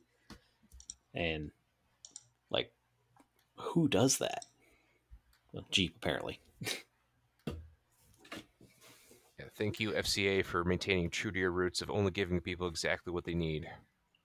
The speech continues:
Speaker 1: Yeah, and nothing else.
Speaker 2: And literally nothing else.
Speaker 1: I mean, it's a classic thing, right? You, uh,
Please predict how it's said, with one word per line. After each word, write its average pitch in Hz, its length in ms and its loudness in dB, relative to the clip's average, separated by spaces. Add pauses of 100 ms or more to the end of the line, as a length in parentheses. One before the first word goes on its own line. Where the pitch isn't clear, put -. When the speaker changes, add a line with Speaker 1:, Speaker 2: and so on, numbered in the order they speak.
(320)
Speaker 1:
Yeah, - 120 -2 (240)
and 82 360 2
nothing 87 400 4
else. - 520 4 (440)
Speaker 2:
And - 320 0
literally 90 580 4
nothing 87 400 2
else. 80 460 -2 (2000)
Speaker 1:
I - 40 -10 (2000)
mean, 180 80 12
it's - 140 8
a 151 60 12
classic - 460 10
thing, 98 260 10
right? 92 200 10
You, 95 240 8
uh, 82 380 6